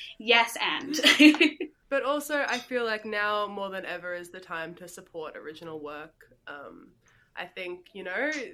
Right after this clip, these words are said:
Speaker 2: the people follow what the money does, and if you give your money to people making original work, we can make more of it. Um, so, <laughs> you know, that is also just, like,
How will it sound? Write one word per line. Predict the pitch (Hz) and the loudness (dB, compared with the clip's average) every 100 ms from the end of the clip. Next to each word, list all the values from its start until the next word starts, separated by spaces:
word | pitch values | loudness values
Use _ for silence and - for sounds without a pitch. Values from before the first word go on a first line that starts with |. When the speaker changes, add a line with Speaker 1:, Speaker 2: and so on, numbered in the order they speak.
| - | -12
Speaker 2:
the | 185 180 180 180 175 170 - - | -8 -6 -6 -8 -8 -10 -12 -10
people | 240 247 254 247 | -10 -6 -8 -6
follow | 262 247 247 247 247 247 233 | -4 -2 0 0 -2 -2 -4
what | 240 254 214 | -4 -4 -4
the | 269 | -2
money | 269 294 285 | -2 -4 -2
does, | 349 381 392 - - | -2 -4 -8 -16 -10
and | - 233 226 | -6 -4 -4
if | 226 - | -6 -6
you | 233 | -10
give | 226 233 | -8 -6
your | 254 269 269 | -2 -2 0
money | 233 269 262 247 | -2 -2 -6 -10
to | - 277 | -12 -12
people | - 262 285 | -10 -10 -10
making | 220 254 285 262 | -4 -4 -2 -4
original | 247 247 277 254 | -4 -6 -4 -2
work, | 190 247 233 | 0 -2 -2
we | |
can | 233 240 | -4 -4
make | 202 226 | -4 -6
more | 160 147 156 | -12 -10 -10
of | 156 | -8
it. | 160 - - - - - - | -10 -12 -18 -20 -20 -20 -8
Um, | 185 185 180 180 175 - | -4 -2 -4 -6 -8 -10
so, | 226 - 214 208 214 262 233 - - | -14 -6 0 2 2 2 0 -4 -12
<laughs> | - - - | -16 -16 -20
you | - 302 285 | 0 2 4
know, | 240 254 - _ _ _ - - - | 2 -2 -8 _ _ _ -20 -20 -8
that | 233 240 | -6 -4
is | 247 | -4
also | - 202 202 180 | -6 -10 -10 -12
just, | 180 175 | -12 -12
like, | 185 175 | -10 -12